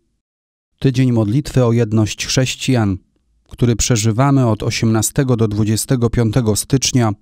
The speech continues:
ponownie skłania nas do refleksji gorętszych modłów w intencji przywrócenia pełnej jedności wszystkich chrześcijan. Każdy mijający rok czyni coraz pilniejszą sprawę jedności.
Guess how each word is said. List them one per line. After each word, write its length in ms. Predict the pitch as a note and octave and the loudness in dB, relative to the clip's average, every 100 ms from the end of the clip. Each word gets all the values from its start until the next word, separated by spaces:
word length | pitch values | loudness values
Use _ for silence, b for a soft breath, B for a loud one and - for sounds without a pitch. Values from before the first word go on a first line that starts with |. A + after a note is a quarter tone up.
| _ _ _ _ _ _ _ - | _ _ _ _ _ _ _ -2
ponownie 440 | A2+ C#3+ B2+ B2+ | 2 2 2 0
skłania 480 | - - C3+ C#3 B2 | 0 0 2 2 2
nas 220 | A#2 F#2+ | 0 0
do 140 | A2+ | 0
refleksji 600 | A#2 A2+ C#3+ D3+ - - G#2+ | 0 0 -2 -2 -2 -2 0
gorętszych 640 | A#2 B2 C3+ - A2+ - | 2 2 0 0 -2 0
modłów 440 | A#2+ A#2+ A#2+ A2 | 0 2 0 -2
w 120 | A2 A#2 | -4 -2
intencji 680 | A2+ A#2+ C3 - - B2 - | 0 2 0 0 -2 -2 -2
przywrócenia 680 | - C3 B2 A#2+ D3 C#3+ B2+ | -2 0 0 0 2 0 0
pełnej 400 | - D3 C3 B2+ | 0 2 2 2
jedności 520 | A2 B2+ C#3 - B2+ | 0 0 0 -2 -4
wszystkich 480 | - B2 - - A#2 | -2 -2 -2 -6 -6
chrześcijan. 720 | - B2 - - G#2+ G2 F#2+ - _ _ _ _ _ _ - | 0 0 0 -4 -2 -2 -4 -10 _ _ _ _ _ _ -4
Każdy 300 | B2 A#2 A2+ | -2 0 0
mijający 640 | A#2+ A#2 A2+ A2+ A2 A#2 | 2 2 2 0 0 0
rok 320 | A2 A#2 - | 0 0 -4
czyni 320 | - B2 A#2+ A#2+ | -2 0 0 0
coraz 320 | A#2+ A2+ - | -2 -2 -2
pilniejszą 640 | - A2+ A#2 A#2 - A2 | -2 0 0 -2 -2 -4
sprawę 460 | G#2+ - A2 G#2+ A2 | -4 -2 -2 0 0
jedności. 760 | G#2 A2 A2 - - - - | 0 0 0 -2 -10 -12 -12